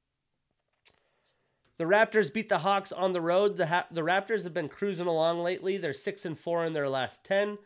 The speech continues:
They were led by Pascal Siak-, Siakam, who had twenty-five and six. And Gary Trent Junior again staying hot, thirty-one points, six rebounds.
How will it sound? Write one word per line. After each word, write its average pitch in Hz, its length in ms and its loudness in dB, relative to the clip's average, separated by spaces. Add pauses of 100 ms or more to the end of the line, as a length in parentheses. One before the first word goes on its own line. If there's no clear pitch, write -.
(340)
They 170 120 4
were 185 120 4
led 180 240 2
by 165 140 2
Pascal 175 460 -2
Siak-, 170 520 -4
Siakam, 175 500 -4
who 175 100 -4
had 151 200 -4
twenty-five 185 1120 -2
and 131 140 -4
six. 226 420 -2 (320)
And 151 160 -4
Gary 208 240 8
Trent 202 300 0
Junior 190 340 0
again 190 600 0
staying 214 400 0
hot, 170 340 -2
thirty-one 196 480 0
points, 175 440 -4 (260)
six - 380 -4
rebounds. 175 560 -2